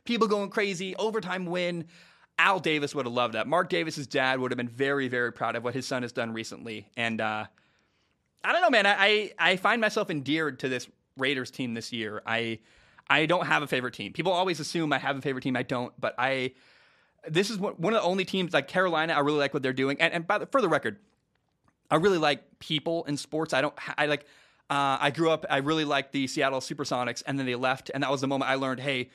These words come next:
screw having a favorite team. All they can do is hurt you." So I'm, I'm scarred for life with that. I was a Mariners fan. They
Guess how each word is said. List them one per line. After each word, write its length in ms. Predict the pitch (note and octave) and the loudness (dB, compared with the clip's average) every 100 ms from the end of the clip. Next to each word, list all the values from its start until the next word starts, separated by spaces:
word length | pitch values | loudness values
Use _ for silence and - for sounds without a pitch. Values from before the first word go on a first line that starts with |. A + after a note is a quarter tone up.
| _ - | _ -12
screw 380 | - - G3 | -8 0 0
having 300 | D#3 D3+ D3+ | 2 2 2
a 20 | C3+ | 0
favorite 260 | C#3 C3+ | 0 0
team. 200 | D3 C3 | 0 0
All 160 | C#3+ D3+ | 2 0
they 80 | D3+ | 0
can 140 | D3+ | 0
do 100 | C3+ | -2
is 80 | B2 | -2
hurt 240 | - D3 | -4 -4
you." 140 | G#2+ - | -6 -6
So 120 | D3 | -2
I'm, 120 | C#3 - - | -2 -4 -2
I'm 120 | E3 | 0
scarred 340 | E3+ C4 A#3+ - | 2 2 2 0
for 80 | F3+ | 0
life 240 | D#3+ D#3 | 0 0
with 80 | D3 | 0
that. 140 | C#3+ | 2
I 40 | C3+ | 2
was 100 | C#3 | 0
a 40 | |
Mariners 320 | C3+ C#3+ C#3+ | 0 0 -2
fan. 220 | - C#3+ C3+ | -2 0 0
They 200 | B2+ | -2